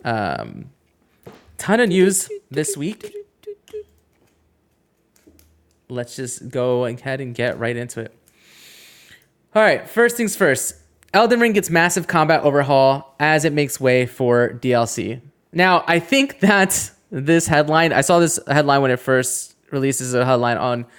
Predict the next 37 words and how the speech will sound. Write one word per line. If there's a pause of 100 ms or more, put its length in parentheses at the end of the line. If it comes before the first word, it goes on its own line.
(180)
Kotaku.
It,
they,
it
was (420)
this
past
Friday. (480)
And
as
soon
as
I
saw
this
headline,
I
was
like, (160)
"What?" (160)
And
hopped
right
into
it. (260)
It, (840)
the
overhaul
is
that (1800)
damage
scaling
changes
and
spell
and
different